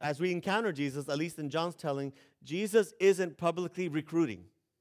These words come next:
He's not saying, "I'm Jesus. Check me out."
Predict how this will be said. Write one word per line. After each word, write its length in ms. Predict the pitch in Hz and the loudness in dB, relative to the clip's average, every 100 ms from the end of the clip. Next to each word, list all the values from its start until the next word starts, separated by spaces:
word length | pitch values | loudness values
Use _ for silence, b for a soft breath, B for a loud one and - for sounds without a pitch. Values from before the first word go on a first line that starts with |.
| _ _ _ _ _ _ | _ _ _ _ _ _
He's 180 | 147 147 | -6 0
not 220 | 190 196 | 0 0
saying, 460 | 214 202 190 175 185 | 0 0 0 -2 0
"I'm 340 | 285 269 220 | -2 -2 -6
Jesus. 560 | 175 285 202 147 117 107 - _ _ _ _ - - | -4 -4 -2 -4 -4 -10 -20 _ _ _ _ -14 -2
Check 240 | 285 285 | -2 -2
me 140 | 226 247 | -4 0
out." 320 | 220 170 | 0 -2